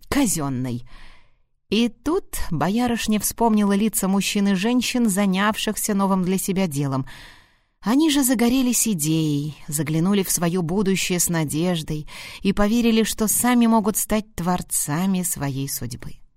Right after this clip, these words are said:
И у них многое получилось. Но тут догнала проза жизни в виде отсутствия продаж,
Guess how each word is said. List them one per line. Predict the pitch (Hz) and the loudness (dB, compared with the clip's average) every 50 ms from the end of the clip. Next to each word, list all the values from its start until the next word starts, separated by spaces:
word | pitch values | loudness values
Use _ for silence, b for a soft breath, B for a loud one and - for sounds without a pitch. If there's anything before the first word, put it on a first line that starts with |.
| _ _ _ _ | _ _ _ _
И | - 185 165 | -2 0 0
у | 147 | 0
них | 139 131 139 - - - | 0 -2 -4 -6 -6 -6
многое | 151 147 139 131 127 143 147 147 | -4 -4 -4 -4 -4 -4 -4 -4
получилось. | - 170 175 196 190 - - 285 311 302 226 156 - - - B B B B B B B B B B B B B B - | -4 -4 -4 -4 -4 -6 -6 -4 -4 -4 -4 -4 -6 -8 -12 B B B B B B B B B B B B B B -2
Но | 170 185 226 277 | 0 2 2 0
тут | - - - 190 190 - - 208 | 0 0 -2 -2 -2 -2 -2 -2
догнала | 175 170 226 202 214 226 247 254 254 269 311 311 | 2 2 2 4 4 4 2 2 2 2 2 0
проза | 294 - 240 269 285 247 247 262 247 | 0 0 0 2 2 2 2 0 0
жизни | 247 294 302 254 175 156 156 151 | 0 0 0 0 0 0 0 -2
в | 143 | 0
виде | 147 170 165 143 175 | 0 -2 -2 0 -2
отсутствия | 175 175 - - - 240 - - - - 190 170 175 | -2 -2 -4 -4 -4 -4 -4 -4 -6 -6 -4 -4 -4
продаж, | 156 - 175 180 175 170 202 226 233 220 202 - - - | -4 -2 -2 -2 0 2 2 2 2 2 0 -2 -6 -6